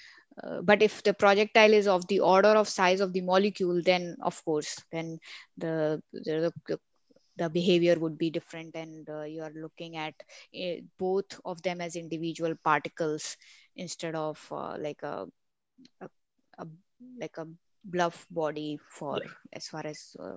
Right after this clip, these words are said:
Speaker 1: particles are, uh, ions are concerned.
Speaker 2: Thank you. I see.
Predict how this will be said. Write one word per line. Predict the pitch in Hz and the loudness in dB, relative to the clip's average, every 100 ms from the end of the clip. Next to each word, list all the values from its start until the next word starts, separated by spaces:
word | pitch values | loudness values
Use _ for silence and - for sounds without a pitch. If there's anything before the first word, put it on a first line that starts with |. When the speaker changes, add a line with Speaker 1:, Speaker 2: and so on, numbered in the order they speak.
| - | -14
Speaker 1:
particles | 170 151 156 170 160 - | -12 -10 -10 -10 -10 -8
are, | 87 - - | -10 -10 -18
uh, | - - - _ - | -18 -18 -20 _ -12
ions | 160 160 160 | -10 -8 -10
are | 147 - | -12 -14
concerned. | 143 - 104 82 - _ _ _ _ _ _ | -14 -12 -12 -16 -20 _ _ _ _ _ _
Speaker 2:
Thank | 185 175 | -6 -6
you. | 247 180 | -6 -8
I | 175 | -10
see. | 175 | -10